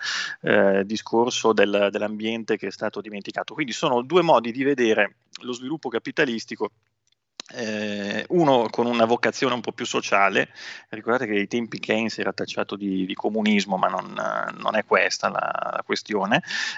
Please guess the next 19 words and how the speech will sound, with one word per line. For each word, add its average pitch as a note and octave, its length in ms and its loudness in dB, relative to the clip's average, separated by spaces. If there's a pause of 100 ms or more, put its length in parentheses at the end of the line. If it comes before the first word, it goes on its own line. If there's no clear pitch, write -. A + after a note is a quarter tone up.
(220)
e F3+ 160 6
uno F3+ 380 4
con C3+ 200 -2
una, C#3 460 4
eh, G#2+ 680 -2
vocazione A#2 1120 -6
più, A#2 460 -6
ehm, G2+ 720 2
individualistica A#2 1160 2
al, G#2 180 0
al G2 1200 0
profitto G#2+ 540 -6
e G2+ 40 0
quant'altro, A2 480 0
che C#3+ 120 0
è - 20 2
forse A#2+ 300 -6
il A#2+ 40 -6
modello G#2+ 460 0